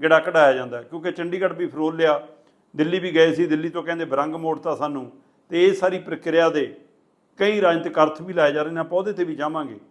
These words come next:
ਪਰ ਫਿਲਹਾਲ ਇਹ ਖਬਰ ਸਪਸ਼ਟ ਹੈ ਜੀ ਕਿ ਇੱਕ ਪਾਸੇ ਅਕਾਲੀ ਦਲ ਬਿਕਰਮ ਮਜੀਠੀਆ ਦੀ ਪਿੱਠ 'ਤੇ ਆ ਗਿਆ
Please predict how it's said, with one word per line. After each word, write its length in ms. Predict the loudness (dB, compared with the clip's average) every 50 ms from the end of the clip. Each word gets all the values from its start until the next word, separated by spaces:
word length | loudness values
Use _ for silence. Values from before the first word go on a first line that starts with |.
| _ _ _ _ _ _ _
ਪਰ 140 | -6 -6 -4
ਫਿਲਹਾਲ 640 | 0 2 4 6 6 6 4 2 -4 -10 -18 _ _ _ _ _ _ _ _ _ _ _ _ _ _ _ _ _ _ _ _ _ _ _ _ _ _ _ _
ਇਹ 140 | -4 -4 -4
ਖਬਰ 580 | -4 -4 -4 0 2 2 2 2 -2 -8 -16 -20 _ _ _ _ _ _ _ _ _ _
ਸਪਸ਼ਟ 560 | _ _ _ _ 0 0 0 0 0 -4 -4 -2
ਹੈ 100 | -2 -2
ਜੀ 220 | -4 -6 -12 -14 -18 _ _ _ _ _ _ -6
ਕਿ 80 | -6
ਇੱਕ 180 | -6 -6 -6 -4
ਪਾਸੇ 360 | -2 -2 -2 -2 -2 -4 -4
ਅਕਾਲੀ 380 | -2 0 0 0 0 0 -2 0
ਦਲ 420 | 2 2 2 2 0 -4 -10 -16 -16 -14
ਬਿਕਰਮ 280 | -12 -10 -10 -8 -8 -8
ਮਜੀਠੀਆ 320 | -8 -10 -10 -10 -10 -8
ਦੀ 100 | -8 -10
ਪਿੱਠ 260 | -8 -8 -8 -10 -10
'ਤੇ 220 | -12 _ -2 0 0
ਆ 120 | 2 2
ਗਿਆ 200 | 0 -2 -4